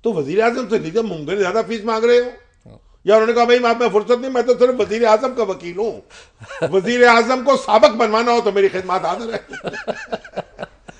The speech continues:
Speaker 1: साबक वजीर आजम का क्या बनेगा बेचारे का, उसको मस्जिद क्या बनाना है,
Speaker 2: हम्म।
Speaker 1: तो उसकी वकालत क्या की जाए?
Speaker 2: तो गोया इनकी नाअहलियत जो है अब उस पर मोहर तस्दीक सब्त होगी और आइंदा पाँच साल उन्हें नाअहल ही रहना पड़ेगा।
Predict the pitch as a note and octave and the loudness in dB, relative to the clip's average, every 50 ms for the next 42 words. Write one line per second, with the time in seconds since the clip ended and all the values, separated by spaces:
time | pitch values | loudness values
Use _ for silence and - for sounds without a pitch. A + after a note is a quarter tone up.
0 | _ _ - - - A3 B3+ C#4+ D4+ E4 - D4 C#4+ C4+ B3+ C4+ C4 B3+ B3+ B3 | _ _ -12 0 2 4 4 6 6 6 4 4 -2 -4 -2 0 0 2 2 2
1 | B3 B3 B3 B3 G#3+ G#3 A3+ A3 A3 G#3+ A3 G#3 G#3+ G#3 G3+ G3 F#3+ F#3+ F#3+ F#3 | 0 0 -4 -4 -2 0 0 0 0 0 0 0 0 -2 0 -2 -2 -6 -6 -10
2 | F#3 G3+ - _ _ _ _ _ _ - A3+ A3+ - D4 B3+ B3 A#3 G#3 C4 A#3+ | -12 -14 -16 _ _ _ _ _ _ -4 -4 -4 0 0 2 2 2 2 0 -4
3 | - B3 A#3 G#3+ G#3+ F#3 F3 E3+ D#3 C#3+ C3+ - _ B2 G#2 - _ _ _ G3 | 0 -2 0 0 0 -2 -2 -6 -8 -12 -14 -16 _ -20 -20 -20 _ _ _ -4
4 | F#3+ E3 G#3+ A#3 G#3+ F#3+ G#3+ G#3+ G#3 - G#3 G3 - E3 C#3 A2+ G2 F2+ _ _ | -4 -2 -2 -6 -2 0 0 0 0 0 -2 -4 -4 -8 -14 -14 -16 -16 _ _
5 | - F3 C#3+ D#3+ F3+ G3 F#3+ F3+ F3 E3+ G3 F3+ D#3 D3+ D3+ D3 C#3 C#3+ E3+ F#3 | -12 -6 -2 0 2 2 0 -2 -6 -8 -10 -8 -4 -2 -2 -2 -4 -2 -4 -4
6 | F3 F3 - C#3+ B2 C3 C#3+ C#3 - - C#3 C3+ C#3+ C#3 - - C#3 B2 B2+ B2+ | -6 -4 -6 -6 -4 -4 -6 -8 -6 -8 -8 -8 -8 -10 -10 -10 -8 -4 -4 -4
7 | C#3 C#3 A#2+ B2+ G2+ A2 B2+ D#3 D#3 - - C#3 A2+ - - B2+ A#2+ A2+ B2+ C3+ | -4 -4 -6 -8 -10 -6 -6 -6 -6 -4 -6 -6 -6 -4 -8 -8 -8 -6 -8 -10
8 | C#3 - - - C3 C3 C3 B2+ - - B2 C3 C3 B2 C3 C#3 C3+ B2+ - B2+ | -10 -10 -8 -4 -2 -2 -2 -2 -4 -6 -6 -6 -6 -6 -6 -6 -6 -6 -6 -8
9 | B2+ B2 - - C3 B2 B2 B2 A#2+ A#2+ A#2+ A#2+ A#2+ A#2+ B2 B2 A2+ A2+ G#2 F2+ | -8 -8 -6 -8 -8 -8 -8 -12 -14 -12 -10 -8 -8 -6 -6 -8 -10 -10 -12 -12
10 | D#2+ - E2+ D#2 - _ _ | -16 -18 -20 -20 -20 _ _